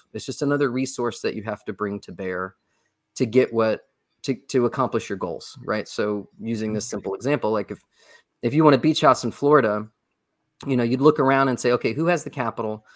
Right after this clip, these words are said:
What bank will lend money against it? Let's put it in an L L C. We'll throw that thing on Airbnb. We'll cash flow it.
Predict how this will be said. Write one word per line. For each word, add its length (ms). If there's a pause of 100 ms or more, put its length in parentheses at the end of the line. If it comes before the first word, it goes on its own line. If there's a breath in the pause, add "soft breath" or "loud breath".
(160 soft breath)
What 240
bank 240
will 100
lend 220
money 300
against 360
it? 140
Let's 160
put 200
it 60
in 120
an 100
L 180
L 80
C. 300
We'll 100
throw 220
that 180
thing 160
on 100
Airbnb. 640
We'll 100
cash 340
flow 200
it. 120